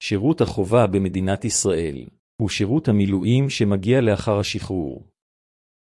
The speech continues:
לשירות המילואים קיימים כל מיני פטורים המאפשרם לסיים את השירות, אך כל מי שאינו בעל פטור כזה,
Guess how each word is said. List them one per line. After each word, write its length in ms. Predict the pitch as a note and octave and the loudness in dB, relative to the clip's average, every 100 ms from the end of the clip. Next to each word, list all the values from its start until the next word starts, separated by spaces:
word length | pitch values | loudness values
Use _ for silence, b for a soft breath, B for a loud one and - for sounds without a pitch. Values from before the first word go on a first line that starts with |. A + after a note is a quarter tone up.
| _ _ _ _ _ _ - | _ _ _ _ _ _ -6
לשירות 500 | G#2 - F#2+ A#2 C#3 | -4 -2 0 -2 0
המילואים 540 | A2 F#2+ F#2 G#2 A#2+ | 2 2 0 0 0
קיימים 480 | A2 G2 F#2+ A2 A#2+ | 2 0 2 2 0
כל 260 | A2+ C#3+ C3+ | 2 4 4
מיני 340 | B2 A#2 C3 B2 | 4 2 0 -2
פטורים 420 | - C#3 C#3 C3 | -2 0 2 2
המאפשרם 640 | A2 G2+ - - C3+ C#3+ | 2 2 -2 -4 -2 0
לסיים 440 | C#3 - B2 C#3 C3+ | 0 0 2 2 0
את 100 | G#2+ | -4
השירות, 680 | - G2 F2 - - _ _ _ - | -4 -4 -6 -10 -14 _ _ _ -6
אך 200 | G#2 - | -6 0
כל 180 | A2+ A2+ | 4 6
מי 160 | A#2 G#2+ | 6 2
שאינו 480 | G#2 F#2+ F#2+ A2+ | 2 2 2 2
בעל 280 | G#2 G2+ G2+ | 4 4 4
פטור 420 | - - G2 G2 | 0 4 4 4
כזה, 320 | - E2 D#2+ | -4 -6 -8